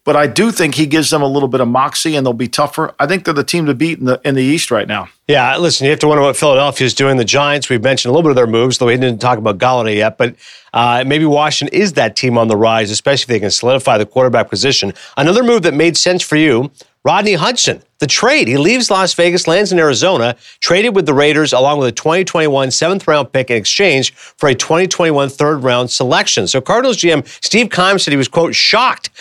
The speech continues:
Speaker 2: when he read reports the Raiders were gonna release center Rodney Hudson. So the three-time Pro Bowler did not hit up the market because Keim picked up the phone. He called Mike Mayock, "Let's work out a deal." And Hudson said, "There was a good bit of uncertainty. The trade was a bit of a surprise, but here I am today, and that's all that matters." He didn't delve much in the circumstances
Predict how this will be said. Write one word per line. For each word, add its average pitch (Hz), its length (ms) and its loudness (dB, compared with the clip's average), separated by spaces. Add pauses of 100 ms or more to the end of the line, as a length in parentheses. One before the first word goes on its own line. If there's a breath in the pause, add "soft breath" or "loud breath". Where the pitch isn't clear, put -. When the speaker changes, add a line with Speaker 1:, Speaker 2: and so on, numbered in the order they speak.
(140 loud breath)
Speaker 2:
when 151 120 2
he 151 60 2
read 175 200 2
reports 170 400 0
the 143 100 -2
Raiders 170 320 2
were 143 60 -2
gonna 147 160 0
release 143 320 0
center 165 200 0
Rodney 143 340 0
Hudson. 131 420 -2 (240 loud breath)
So 143 100 -2
the 143 80 2
three-time 175 480 0
Pro 170 180 0
Bowler 143 200 2
did 131 120 0
not 190 200 2
hit 170 80 0
up 165 100 -2
the 131 80 -2
market 170 320 0
because 120 220 -4
Keim 170 360 0 (320 loud breath)
picked 220 220 -2
up 196 60 -4
the 160 100 -2
phone. 175 220 0
He 165 80 0
called 175 280 -2
Mike 160 200 -2
Mayock, 160 340 0
"Let's 160 240 -2
work 180 180 0
out 190 140 2
a 170 60 -4
deal." 220 360 0
And 127 100 -2
Hudson 180 400 -2
said, 208 360 0 (340 loud breath)
"There 151 120 2
was 160 140 2
a 139 60 0
good 196 220 0
bit 233 120 0
of 196 60 0
uncertainty. 180 520 0
The 143 100 0
trade 175 260 2
was 151 120 0
a 120 60 2
bit 139 220 0
of 190 80 0
a 220 60 2
surprise, 208 640 0 (240 loud breath)
but 127 120 2
here 185 220 2
I 202 40 4
am 190 120 2
today, 175 200 2
and 165 100 4
that's 139 140 0
all 180 260 0
that 170 160 0
matters." 156 340 0
He 123 80 -4
didn't 165 200 0
delve 151 240 0
much 151 300 -2
in 135 60 -2
the 120 60 0
circumstances 139 800 0